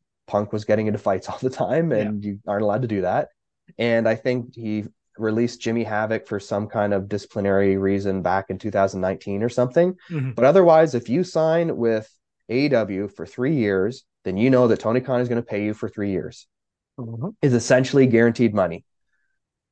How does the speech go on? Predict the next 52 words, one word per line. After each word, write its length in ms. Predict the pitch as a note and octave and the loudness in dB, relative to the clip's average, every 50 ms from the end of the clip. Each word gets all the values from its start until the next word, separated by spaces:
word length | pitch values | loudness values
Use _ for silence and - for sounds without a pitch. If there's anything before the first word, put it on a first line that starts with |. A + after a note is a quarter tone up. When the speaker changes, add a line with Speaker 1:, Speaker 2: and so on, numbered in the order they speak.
| _ _ _ _ _ _ _ _ | _ _ _ _ _ _ _ _
Speaker 1:
But 420 | B2+ - F#3 F3 A2+ B2 - - - | 0 4 6 6 6 4 2 0 -2
if 220 | - C3+ C3 C3+ - | -2 -2 -2 0 -2
you, 160 | D3+ E3+ D#3+ - | 0 0 0 0
and 180 | B2+ B2 A#2+ A2 | 0 -2 0 2
which 220 | C3 C3+ C3 - | 2 2 2 0
I 160 | G#2+ B2+ D3 | 0 -2 -2
think, 300 | C#3+ - E3 D3 C3+ C3 _ _ _ | -2 -2 -4 -4 -4 -6 _ _ _
uh, 100 | - B2+ | -4 -4
which 220 | A#2 A2+ C3 B2 - | -2 -2 -2 -2 2
I 120 | C#3+ E3 | 2 2
respect 680 | E3 C3+ G#2+ - - - D#3 A#2+ G2 G2 - - - - - | 2 2 -2 -6 -4 0 0 0 0 0 -4 -10 -18 -20 -14
a, 40 | - | -14
a 60 | G2+ - - | -12 -4 -2
Speaker 2:
Yeah. 100 | A2 G#2+ | -2 0
Speaker 1:
lot, 400 | A2 C3 C#3 G#2+ F#2 F2+ G2 G2+ | 2 2 2 2 2 2 0 -2
and 120 | G2+ G2+ | -2 -2
it's, 360 | G2+ F2+ F#2 G2 G2 - - | -4 -4 -4 -6 -8 -12 -16
it's 260 | - - A2+ G#2 - | -10 -10 -10 -4 -2
a 80 | G#2+ F#2+ | -2 -2
he-, 180 | G2+ G2 G2 - | -2 -4 -6 -2
healthy 360 | - B2+ B2+ B2 - A2+ G2+ | 2 2 2 4 2 0 -4
thing 300 | - - B2+ A#2 A2 G#2 | -2 0 0 0 0 0
that 80 | G2+ E2 | -2 -6
you 60 | G#2 | -6
finally, 400 | - - G2+ G#2+ G#2+ G#2 G2+ - | -2 -2 0 0 0 -2 -4 -4
you 100 | G#2 G2 | -6 -4
have 200 | G#2 G2+ G2 F#2+ | -2 -2 -2 -2
a 120 | G2+ F#2+ | -2 -4
wrestling 360 | F#2+ F#2+ G#2 A2+ - - G#2 G2 | -2 -2 -2 -4 -4 -8 -10 -8
company 340 | - G#2+ G2 - G#2+ G2 | -8 -8 -8 -6 -6 -6
that's 200 | F#2+ F#2 F2+ - | -6 -6 -6 -8
treating 340 | - - A2+ A2+ A2+ G#2 G2 | -6 -2 0 0 2 0 0
this 160 | F#2+ F#2+ - | -2 -4 -4
as 160 | - F#2+ F#2 G#2+ | -4 -4 -4 -4
guaranteed 440 | - F#2+ F#2+ G2 - - G#2 F2+ | -4 -2 -2 -2 -4 -4 -6 -6
n-, 180 | F#2 F#2 F2+ - - | -4 -6 -6 -8 -6
money 340 | A2 G#2 G2 F#2+ F#2+ F#2+ F#2+ | -4 -2 -2 -2 -2 -2 -2
and 100 | F#2 F2+ | -2 0
not 200 | F#2 F#2+ G2 G2 | 0 2 2 2
as 120 | G2 - | 0 -2
someone 260 | - A2 F#2+ F#2+ F#2 | -2 -4 -4 -2 -4
that 100 | F#2 F2 | -4 -6
you 80 | F#2 F#2 | -6 -8
can 120 | - F#2 | -8 -8
just 180 | E2+ F#2+ F2+ - | -8 -8 -6 -6
discard 500 | F#2+ - - - C3 A#2+ G#2 G2 G2 G2 | -8 -4 2 4 4 6 6 4 4 2
if 180 | F#2+ G2 - | 0 -2 -2
you 80 | G#2 F#2+ | -4 -2
don't 200 | F2+ G2 F#2+ - | 0 0 -2 0
want 240 | - F#2+ F#2 F2 - | 0 -2 -2 -2 -4
to 160 | - G#2+ G#2 | -4 -4 -4
for 400 | G2 - F#2+ F#2 F2+ F#2 F#2 F2+ | -4 -4 -2 0 0 0 -2 -4